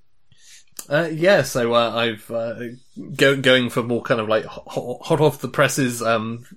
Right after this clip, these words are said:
Shonen Jump stuff, given that we just mentioned it. Uh, given that its anime adaptation is, is coming up fast, um, I have picked, uh, as much as we care to read, of Jujutsu Kaisen,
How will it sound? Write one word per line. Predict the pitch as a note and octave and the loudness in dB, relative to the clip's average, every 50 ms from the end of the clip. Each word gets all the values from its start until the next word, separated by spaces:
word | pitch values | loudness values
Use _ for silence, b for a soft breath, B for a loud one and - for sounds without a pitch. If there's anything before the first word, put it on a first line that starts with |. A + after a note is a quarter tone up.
| - - | -18 -10
Shonen | C3 - C3 B2 A#2+ A#2 A#2 | -2 2 2 2 2 2 2
Jump | A2+ A#2+ A#2+ - - | 2 2 2 2 -2
stuff, | - D#3+ E3 - - - | 0 -2 -2 -2 -4 -10
given | - G2+ G2+ | -10 -8 -8
that | G#2+ - | -8 -10
we | A2 | -8
just | G2+ A2+ G#2+ - - | -8 -8 -8 -6 -6
mentioned | A#2+ G#2 G#2+ - A#2+ A#2+ | -8 -8 -6 -8 0 4
it. | C3 C3+ - B B B B B B - | 4 4 4 B B B B B B 6
Uh, | A2+ B2 | 6 6
given | A#2+ - D#3 D#3 D#3 | 6 6 2 6 6
that | D3 C3 | 6 6
its | B2+ A#2+ - - | 4 2 2 2
anime | C3 C3 C3 B2+ | 2 2 2 2
adaptation | C3 B2+ A#2+ B2+ A#2+ B2+ A#2+ - - - C3 B2+ - D3 B2+ | 0 2 2 2 2 2 2 2 2 0 0 0 0 -2 -4
is, | A2+ A2 G#2 G2+ G2+ | -4 -4 -4 -6 -8
is | A2+ G#2+ | -8 -8
coming | - - - B2 B2 B2 | -8 -8 -6 -4 -2 -2
up | A#2 - - | -2 -2 0
fast, | - - B2+ C3 C#3+ C#3 - - | 0 2 4 4 2 0 -2 -4
um, | C3+ C3 C3 C3 A#2+ | -2 -2 -2 -2 -4
I | - C3 C3+ | -2 -2 -2
have | C3 C3+ C#3 C3+ - | -2 -2 -8 -10 -8
picked, | - D#3 - - - - | -8 -8 -8 -8 -8 0
uh, | - C#3 - - - | 0 0 0 0 -6
as | - - B2+ A#2+ C3+ | -8 -8 -8 -4 -2
much | D#3+ E3 - - | -4 -4 -4 -6
as | A#2+ A2 | -12 -6
we | G#2+ B2 A#2 | -6 -6 -6
care | - - C#3+ C3 C3 | 0 0 0 0 0
to | C3 - A#2+ | -2 -2 -2
read, | A#2 B2 B2 | -2 -2 0
of | A2 B2+ C3 C3 B2+ | -2 -4 -4 -6 -8
Jujutsu | - C3 B2+ - D#3+ D#3 - - F#3 D#3+ | -8 -8 -6 -6 -6 -6 -6 -8 -8 -6
Kaisen, | - - D#3 E3 D#3 - - A#2 G2+ F#2 F2+ | -2 -2 0 0 -2 -2 -4 -6 -6 -8 -12